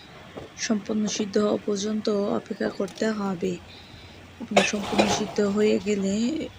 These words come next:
নুডলসের ভিতরে যে পানিটুকু আছে, এ, সেই পানিটুকু জাল দিয়ে, এ, শুকিয়ে ফেলতে হবে। হালকা কোনো রকম নুডলসের সাথে ভেজা ভেজা থাকবে, এমন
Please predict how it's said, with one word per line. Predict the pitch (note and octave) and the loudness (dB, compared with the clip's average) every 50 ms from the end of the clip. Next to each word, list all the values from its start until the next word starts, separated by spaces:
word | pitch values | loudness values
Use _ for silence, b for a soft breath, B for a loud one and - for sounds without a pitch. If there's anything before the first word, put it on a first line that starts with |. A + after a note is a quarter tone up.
| - - - - - - - - - - - - - | -18 -20 -20 -20 -18 -18 -16 -16 -16 -16 -16 -10 -6
নুডলসের | - C#4 A#3 G#3 G#3 G3 F#3+ G#3+ - - G#3+ G3+ | -2 2 4 4 4 4 2 2 4 4 4 4
ভিতরে | F#3+ A3 G#3+ - A#3 G3+ G3+ G3+ G3+ G3+ | 4 2 2 2 0 2 4 2 2 2
যে | G3+ - G#3+ G#3 | 2 4 2 2
পানিটুকু | G#3 G#3+ G#3 G3+ G#3 G3+ - A3 G#3 - G#3 G#3+ | 4 2 -2 -2 -2 0 0 0 2 2 0 2
আছে, | G3 G3 G3+ - - G#3 G3 G#3 A3+ A#3+ B B B B B B B B - | 2 2 0 0 0 0 2 0 0 -2 B B B B B B B B -4
এ, | A#3 G#3+ G#3 G#3 G#3 G3+ | -2 0 0 2 0 0
সেই | G3+ - G#3+ A3+ | 2 2 2 2
পানিটুকু | A3 - G#3+ G#3 G#3 G#3 G3+ - G#3+ G#3 - - G3+ G3+ G3+ G#3 G#3+ A3 A#3+ D4 - - G#3+ F#3+ F#3 | 2 2 0 0 0 -2 0 0 -2 0 0 0 0 2 2 2 2 2 0 0 -2 -4 -6 -2 2
জাল | G3+ G3+ G3+ G3+ G#3 | 2 4 4 4 4
দিয়ে, | G3+ A3 A3 G3+ G3 G#3+ A#3 B3 B B B B B B B - - - | 4 4 4 6 4 4 2 -2 B B B B B B B -14 -6 -2
এ, | G#3 G#3 G#3 G#3+ | 0 2 2 2
শুকিয়ে | G#3 - A3 G3 - G#3+ G#3 A3 | 2 2 -2 0 2 2 2 2
ফেলতে | G#3 - - G#3+ G3+ F#3+ - A3 A3+ | 2 2 0 0 0 2 2 2 2
হবে। | A#3+ A3 G#3 F#3+ F3+ - F#3 F3 F#3+ G3 F#3+ - - - - - - - - - - - - - - - - - - - - - - - - - - - A3+ A#3+ - | 2 2 0 -2 -2 0 -2 -2 -2 -4 -8 -12 -20 -20 -20 -20 -20 -20 -20 -20 -20 -20 -20 -20 -20 -20 -20 -18 -18 -18 -18 -18 -20 -20 -18 -16 -8 -6 -6 -6 -4
হালকা | - F#3 G3+ G#3+ G#3+ - - G#3+ G#3 G3+ | -4 -2 0 2 2 2 2 2 0 0
কোনো | G3+ - A3 G#3 G#3+ | 0 -2 -4 -2 0
রকম | G#3 A3 G#3+ - - G#3 G3+ G3+ G3+ G#3+ A3 A3 G#3 | 0 0 -2 0 -2 -2 -2 0 0 0 0 -2 0
নুডলসের | G3+ G#3 G#3 G3 G3 G3 - A3 G#3 | 2 2 2 2 0 -4 -4 -2 -2
সাথে | - G#3+ A3+ A3 - G#3 G#3 | 0 0 0 2 2 2 2
ভেজা | G3 - G#3 G#3+ G3+ F#3+ G#3+ G#3 | 4 4 4 4 4 2 0 0
ভেজা | F#3+ G#3 F#3 G#3 G#3 A3+ A3+ - B B B B B B B | 0 -2 -2 0 0 -2 -2 -4 B B B B B B B
থাকবে, | - G#3+ G3+ - - G#3+ G3+ - - - | -2 -2 -2 0 4 4 4 4 4 2
এমন | - G3+ G3+ G3+ G3+ G3+ | 0 2 2 2 2 2